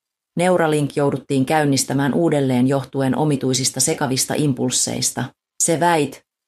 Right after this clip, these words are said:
loput merkinnöistä on revitty pois lehtiöstä.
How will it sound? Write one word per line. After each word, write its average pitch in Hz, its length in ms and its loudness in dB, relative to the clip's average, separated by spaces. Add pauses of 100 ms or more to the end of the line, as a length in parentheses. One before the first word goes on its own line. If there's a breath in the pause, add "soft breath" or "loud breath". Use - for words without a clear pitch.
(420)
loput 151 320 -2
merkinnöistä 123 720 2
on 123 100 2
revitty 123 460 -4
pois 127 220 0
lehtiöstä. 131 720 -6